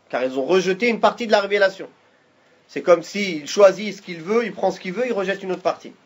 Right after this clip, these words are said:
Wadih ? Dans une, euh, dans un hadith du prophète Mohammed sallallahu alayhi wa sallam, aussi le prophète sallallahu alayhi wa sallam dit, « Certes, on m'a donné le Coran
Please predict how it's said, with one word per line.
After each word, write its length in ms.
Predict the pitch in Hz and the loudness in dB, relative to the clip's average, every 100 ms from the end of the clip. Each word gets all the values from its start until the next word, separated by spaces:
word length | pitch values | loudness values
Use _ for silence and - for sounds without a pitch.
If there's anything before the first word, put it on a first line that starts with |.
| - | 6
Wadih ? 460 | 156 180 214 - _ | 8 8 4 -6 _
Dans 160 | 196 247 | 8 8
une, 260 | 233 254 | 8 2
euh, 320 | 220 196 180 - | 6 6 6 2
dans 180 | 180 170 | 0 0
un 60 | - | 0
hadith 300 | 185 208 156 | 0 0 -4
du 80 | |
prophète 320 | 156 170 185 180 | -4 0 0 0
Mohammed 360 | 160 175 165 | 0 4 4
sallallahu 360 | - 165 156 156 | 4 2 6 6
alayhi 220 | 143 143 | 6 4
wa 60 | 139 | 2
sallam, 460 | 151 147 160 185 214 - - | 0 4 6 6 0 -12 -4
aussi 280 | 160 - 220 | -2 0 -2
le 100 | 190 | -2
prophète 300 | 175 185 - | 0 0 0
sallallahu 260 | 175 160 | 2 4
alayhi 160 | 160 151 | 6 4
wa 60 | |
sallam 300 | 180 160 151 | 2 -2 -2
dit, « 280 | 139 180 254 - - _ _ | -4 -4 -6 -10 -20 _ _
Certes, 600 | - 214 220 - - _ _ | 2 4 4 2 -18 _ _
on 140 | 156 175 | 4 6
m'a 180 | 180 | 6
donné 340 | 175 208 208 190 | 6 6 6 4
le 100 | 175 | 2
Coran 580 | 175 196 180 220 269 | 4 6 8 8 8